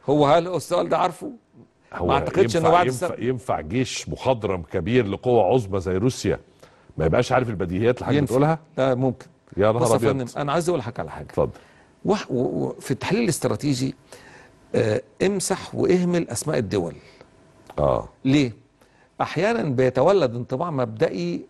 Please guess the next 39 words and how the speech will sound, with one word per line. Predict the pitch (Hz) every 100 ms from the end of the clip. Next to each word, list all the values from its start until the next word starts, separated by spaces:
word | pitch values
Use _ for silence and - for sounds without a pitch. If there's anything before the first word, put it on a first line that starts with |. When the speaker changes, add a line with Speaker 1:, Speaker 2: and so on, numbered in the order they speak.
| -
Speaker 1:
إن | 123 123
دي | 147
قوة | 147 165 131 156
عظمى، | 156 170 170 -
فأنا | 131 123 120
بيحصل | 170 - 127
خطأ | - 170 143
في | 113
التحليل | 117 - 135 156
الاستراتيجي | 127 131 120 139 165 139
إن | 139
أنا | 143 135
دايما | 131 180 175 180 170 - -
بقول | - 151
مش | 160 165 131
هيغلطوا. | 110 104 - _ _ _ _
Speaker 2:
بهول | 95 104 147 139 113
من | 101
قدراتهم. | - 101 92 85 - 101 - _ 131
Speaker 1:
آه. | 120 92 _ _ _ _ _ _ -
أو | 160 196 190
أقول | 156 190 170 127
دي | 170
قوة | - 180 170
صغيرة | 131 143 151 185 196 - _ _ _ -
مش | 135 196 -
هتقدر | 139 208 151
تعمل | - 170 139
حاجة. | - 92 - -
Speaker 2:
مم. | 156 131 120
Speaker 1:
وده | 120 123 175 185
دايما | 151 170 170 107 82 - _
في | -
الت-، | 123 -
في | 180 208
فرق | 202 214
بين | 160 151
الانطباع | 131 120 143 175
والرأي. | 143 101 98